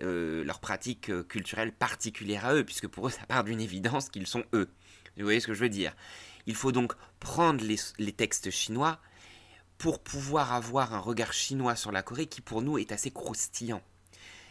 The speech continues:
Il y a un texte en parli-, en particulier qui est très intéressant, qui est beaucoup plus... Euh, qui, qui est beaucoup plus ancien que la période mongole,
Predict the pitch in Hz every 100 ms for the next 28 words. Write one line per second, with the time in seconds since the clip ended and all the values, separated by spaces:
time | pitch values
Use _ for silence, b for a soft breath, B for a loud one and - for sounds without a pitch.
0 | B - 101 - - _ _ - 160 160
1 | 139 - - 127 - - - 101 98 101
2 | 101 92 - 98 98 - - 107 95 85
3 | 73 - 107 90 90 87 - 147 - 80
4 | 69 - 131 147 135 - 107 - - 110
5 | 101 - B B - 87 78 60 50 -
6 | B B B B B - - - - 101
7 | 107 107 - 110 117 120 - 165 120 -
8 | 98 90 92 95 90 87 87 95 123 151